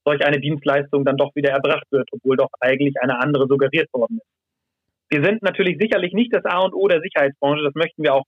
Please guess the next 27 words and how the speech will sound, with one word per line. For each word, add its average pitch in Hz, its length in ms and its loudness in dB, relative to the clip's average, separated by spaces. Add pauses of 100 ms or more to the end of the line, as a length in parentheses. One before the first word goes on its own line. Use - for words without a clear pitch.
äh, 135 200 4
gar 143 180 0
nicht 143 160 -2
irgendwie 143 260 0
damit 139 280 0
darstellen, 151 460 0 (680)
ähm, 135 260 0
wollen 156 200 2
aber 160 240 0
zeigen, 196 340 0
dass 170 100 2
es 170 120 -12
eben 180 180 -4
auch 180 180 0
anders 175 320 0
geht 147 200 -6
und, 147 320 -6 (100)
äh, 147 160 2
eben 165 220 -2
nicht 180 240 -4
die 175 60 -2
Gewinnmaximierung 156 920 0
an 143 120 0
erster 143 280 0
Stelle 139 260 2
stehen 135 260 0
sollte. 135 340 2